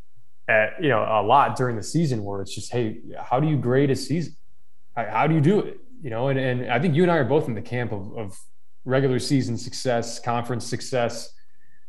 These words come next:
um, because that's the biggest body of work that I think you have. And if we're going based off of that, I, the season was a success. I mean, there's no question about it. You, you're, you're able to,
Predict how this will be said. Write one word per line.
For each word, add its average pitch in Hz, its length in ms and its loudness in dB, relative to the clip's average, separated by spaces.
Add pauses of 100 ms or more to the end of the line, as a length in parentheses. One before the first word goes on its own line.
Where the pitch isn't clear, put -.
(180)
um, 107 500 2 (300)
because 117 300 0
that's 131 400 2 (1080)
the 127 140 0
biggest 123 400 4
body 123 320 4
of 101 120 -4
work 123 360 -2
that 110 160 -2
I 101 100 -2
think 117 220 -2
you 107 80 -4
have. 98 520 0 (720)
And 117 580 0 (840)
if - 140 -4
we're 135 80 4
going 147 300 6
based 139 260 4
off 117 160 2
of 95 80 -6
that, 123 240 2
I, 113 320 -2
the 120 100 -4
season 185 320 2
was 110 140 -2
a 92 40 -8
success. - 640 -6
I 113 60 -8
mean, 113 80 -6
there's 117 140 -2
no 131 100 0
question 127 340 0
about 107 320 2
it. - 160 -10
You, 110 140 -10
you're, 110 240 0
you're 123 280 2
able 135 140 4
to, 123 440 4